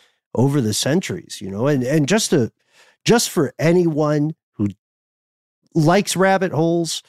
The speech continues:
uh, you can find other examples of this. Uh, you can look at the tale of King Arthur, who is, King Arthur is not just a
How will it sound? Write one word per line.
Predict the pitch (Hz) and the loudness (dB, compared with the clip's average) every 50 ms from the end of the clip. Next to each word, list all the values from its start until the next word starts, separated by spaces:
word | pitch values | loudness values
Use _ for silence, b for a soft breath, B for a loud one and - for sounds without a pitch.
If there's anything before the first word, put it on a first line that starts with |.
| _ _ _ _ _ - - | _ _ _ _ _ -6 -2
uh, | 123 120 | 0 0
you | 123 127 135 | 0 -2 -2
can | - 143 143 | -2 -4 -2
find | 135 156 156 160 147 139 | 0 0 0 0 0 0
other | 143 143 143 143 | 0 -2 -2 -2
examples | 143 131 117 123 131 127 131 120 - 131 123 120 | -4 -4 -2 -2 -2 0 -2 -2 -4 -6 -4 -6
of | 117 110 | -6 -2
this. | 113 113 123 139 - - | 0 0 0 0 -2 -4
Uh, | - 101 107 104 | -2 0 0 0
you | 110 110 113 113 | -2 -2 -4 -6
can | - - 131 113 107 107 104 107 107 b b b b b b b b b b b b | -4 -2 -2 0 0 0 -2 -2 -4 b b b b b b b b b b b b
look | - 107 113 139 151 147 - | -4 0 0 0 0 0 -2
at | 131 135 135 131 - | -2 -2 -2 -4 -4
the | - 135 131 117 | -4 -4 -4 -4
tale | - - - 139 139 143 143 143 135 | -6 -6 -4 -2 0 0 0 0 -2
of | 110 98 - | -4 -6 -8
King | - - - 131 131 135 127 98 - | -12 -8 -4 -2 0 0 -2 -2 -4
Arthur, | - 104 127 160 175 - - 73 - - - _ _ _ _ _ _ - - 110 | -4 -2 -2 -2 -2 -2 -6 -10 -10 -14 -20 _ _ _ _ _ _ -16 -6 -2
who | 127 143 131 127 123 | 0 2 2 2 0
is, | - - 131 120 117 117 110 104 - - - _ _ - | 0 0 0 0 0 0 -2 -4 -6 -8 -12 _ _ -4
King | - 196 226 233 180 | 0 2 2 4 4
Arthur | 147 180 226 - - 104 | 2 2 0 -2 -2 -4
is | 98 98 - | -4 -4 -4
not | - 127 127 123 | -4 -4 -4 -2
just | - 139 120 - - | -2 -2 -4 -4 -4
a | 80 92 120 110 107 107 - | -4 -4 -2 -2 -2 -4 -4